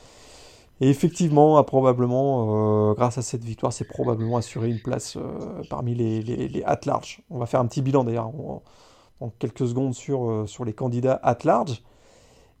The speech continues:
Et, et, et parmi les, les candidats at-large qui, euh, qui s'en sortent probablement pas si mal que ça,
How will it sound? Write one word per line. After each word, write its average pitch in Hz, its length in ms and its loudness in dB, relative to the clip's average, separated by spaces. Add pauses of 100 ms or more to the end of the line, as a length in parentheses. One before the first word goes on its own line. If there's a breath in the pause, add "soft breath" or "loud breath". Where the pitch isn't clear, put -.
(160)
Et, 117 460 2
et, 120 380 -2
et 117 60 -4
parmi 156 460 4
les, 120 440 2
les 113 160 0
candidats 156 520 0
at-large 165 760 -2
qui, 156 280 -2
euh, 120 360 2
qui - 180 -12
s'en 139 220 -4
sortent - 300 -8 (200)
probablement 143 720 2 (240)
pas - 120 -2
si - 240 -6
mal 165 240 -2
que 135 100 -2
ça, 285 340 -2